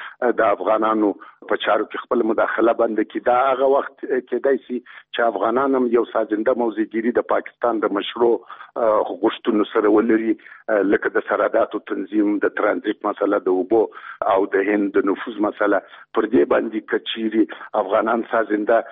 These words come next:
موضوعګیري ونه نیسي، زه په دې باور کوم چې د امریکایانو او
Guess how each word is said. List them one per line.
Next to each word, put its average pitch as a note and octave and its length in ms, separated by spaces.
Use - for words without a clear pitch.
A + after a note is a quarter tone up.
موضوعګیري G#2+ 480
ونه A2 240
نیسي، C3 460
زه A#2 60
په A2+ 140
دې A2 140
باور A2 200
کوم A2 120
چې G#2+ 220
د G#2 160
امریکایانو G2+ 640
او G#2 80